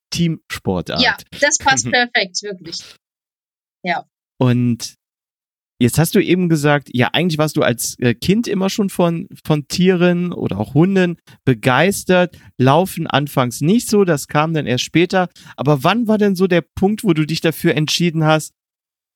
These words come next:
Speaker 1: ich mach Sport mit dem Hund? Und vor allen Dingen, ich glaub, zuerst war ja Bike und dann kam erst Laufen, oder?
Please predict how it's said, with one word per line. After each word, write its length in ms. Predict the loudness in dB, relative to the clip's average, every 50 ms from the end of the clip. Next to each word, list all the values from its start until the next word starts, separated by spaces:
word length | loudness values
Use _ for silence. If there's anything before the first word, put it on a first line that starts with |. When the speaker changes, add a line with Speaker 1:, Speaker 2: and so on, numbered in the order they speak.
| _ _ _ _ 0
Speaker 1:
ich 220 | 0 0 0 -2
mach 220 | 0 0 0 0 0
Sport 400 | -4 -4 0 0 2 0 0 0
mit 200 | -4 -4 -2 0
dem 280 | -2 0 -2 -2 0
Hund? 380 | 2 2 2 2 0 -6 -10 -16 _ _ _ _ _ -20 _
Und 400 | 0 2 2 2 2 -2 -8 -10 _ _ _ _ _ _ _ _ _ _ _ _ _ _ -12
vor 200 | -4 -4 0 0
allen 220 | 2 2 2 2
Dingen, 360 | 2 2 2 2 0 -2 -4 _ _ _
ich 100 | -8 -6 -2
glaub, 200 | -2 -2 -2 0
zuerst 320 | -2 0 2 2 0 0 0
war 80 | 0 2
ja 140 | 2 2
Bike 320 | 2 2 0 0 0 0 -2
und 180 | -2 0 0
dann 140 | 0 -2 -2
kam 220 | -2 -2 0 0 0
erst 200 | -4 -4 -4 -2
Laufen, 340 | -2 -2 -2 -2 -4 -4 -2
oder? 260 | 0 2 2 0